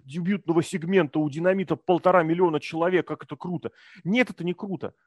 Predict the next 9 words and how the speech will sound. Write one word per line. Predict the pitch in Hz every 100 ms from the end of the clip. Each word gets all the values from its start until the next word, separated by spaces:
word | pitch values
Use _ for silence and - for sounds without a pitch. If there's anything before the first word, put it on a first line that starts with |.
| _ -
Это | 143 175
просто | 202 190 202
те, | 214
кто | 196 175
смотрели | 180 180 190 175
телек | 160 180 160 -
перед | 180 190
этим, | 240 190 135
остались. | 151 - 120 107 98